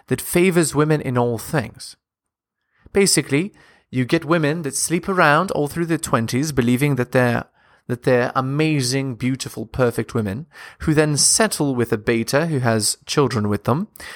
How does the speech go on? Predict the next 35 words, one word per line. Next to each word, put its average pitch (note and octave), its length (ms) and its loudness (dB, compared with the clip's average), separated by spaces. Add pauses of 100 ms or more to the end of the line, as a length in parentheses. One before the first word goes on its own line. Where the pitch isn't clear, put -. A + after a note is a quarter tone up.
(120)
producing C3+ 420 2
yet B2 240 2
more A#2 180 2
betas, A2+ 460 0 (220)
and C3 120 0
they C3 120 4
rule D#3+ 400 4
their C#3 160 4
relationships, B2+ 640 0
make B2+ 180 -2
the B2 60 -4
beta A2+ 300 0
miserable. A#2 440 -4
You A#3 80 -6
can A#3+ 160 -6
see - 160 -2
on B2+ 120 0
the A#2 80 -4
guy's G2+ 280 -4
face, - 400 -8 (360)
he's B3+ 320 -2
like, F#3 340 2 (340)
on, C#3 160 2
on C3 140 4
the A#2 120 4
husband's A#2 380 0
face, G#2 300 -4 (220)
he - 200 -6
is G3+ 140 2
not B3 260 2
angry, D3 460 0
really. G#2 540 0 (120)
He's - 400 0 (220)
more E3 320 2
faking E3 840 0